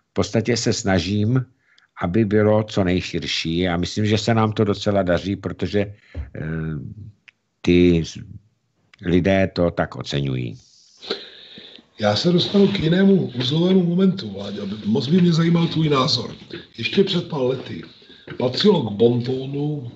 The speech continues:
Speaker 2: i mezi lidmi jinak docela inteligentními a soudnými se tak jako přezíravě vyjadřovat o Rusku,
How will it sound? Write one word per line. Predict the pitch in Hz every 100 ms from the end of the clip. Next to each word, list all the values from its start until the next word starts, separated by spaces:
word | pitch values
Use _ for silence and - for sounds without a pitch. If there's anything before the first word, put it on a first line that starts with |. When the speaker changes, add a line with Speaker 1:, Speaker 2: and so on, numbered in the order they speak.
| - - - - - 170
Speaker 2:
i | 180
mezi | 165 151 147
lidmi | 139 131 139
jinak | 131 131 113
docela | 110 107 117 110 101 92 - 87 87
inteligentními | 98 98 110 107 110 107 110 107 107 104
a | 95 80 -
soudnými | - 95 95 95 98 98 110 123 - - - - - - _ _
se | - - 165 165
tak | 147 131 113 -
jako | 117 - 113 107 104 92 82 - -
přezíravě | - 117 117 117 113 107
vyjadřovat | 101 104 98 104 98 95 90
o |
Rusku, | 87 90 - - 95 92